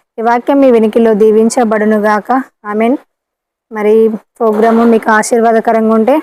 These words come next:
మీ ప్రార్థన అవసరతల కోసము, మరి వాక్యంలో ఏమైనా మరి తెలియని విషయాలు, దేవుడి విషయాలు ఏమైనా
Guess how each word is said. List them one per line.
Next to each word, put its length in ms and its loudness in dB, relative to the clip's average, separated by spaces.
మీ 80 -6
ప్రార్థన 400 0
అవసరతల 600 0
కోసము, 500 0
మరి 120 -6
వాక్యంలో 520 0
ఏమైనా 340 0
మరి 220 0
తెలియని 500 2
విషయాలు, 440 0
దేవుడి 360 2
విషయాలు 400 2
ఏమైనా 220 2